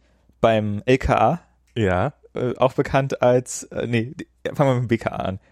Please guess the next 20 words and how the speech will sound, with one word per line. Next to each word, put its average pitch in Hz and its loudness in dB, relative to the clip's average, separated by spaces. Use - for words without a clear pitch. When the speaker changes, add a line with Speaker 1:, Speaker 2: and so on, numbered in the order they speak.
Speaker 1:
B 139 2
K - 0
A, 160 0
äh, - -12
auch 131 0
bekannt 135 0
als 120 0
die 123 -4
Bundeskopieranstalт. 139 0
Speaker 2:
Ho, 143 4
ho, 143 0
ho, 95 -2
ho. 117 -2
Speaker 1:
<laughs> - -14
Und 147 0
L 143 4
K - 2
A 131 2
steht, 127 0
äh, 120 4